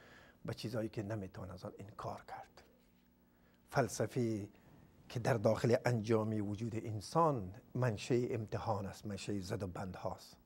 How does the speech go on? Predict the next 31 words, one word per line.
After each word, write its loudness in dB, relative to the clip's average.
از 4
سرچشمه 4
اگر 6
آب 8
را 4
ما 0
صاف 4
کنیم، 2
اگر 2
قلب 6
ما 4
سلیم -2
شود، 0
اگر 8
عارف 6
به 0
معرفت 4
الهی 0
مغلوب 6
الحضور 8
و 10
مستولی 0
نور 6
پروردگار 2
شویم 2
و 8
عشق 12
در 2
ما 4
جوانه 0
بزنه، 0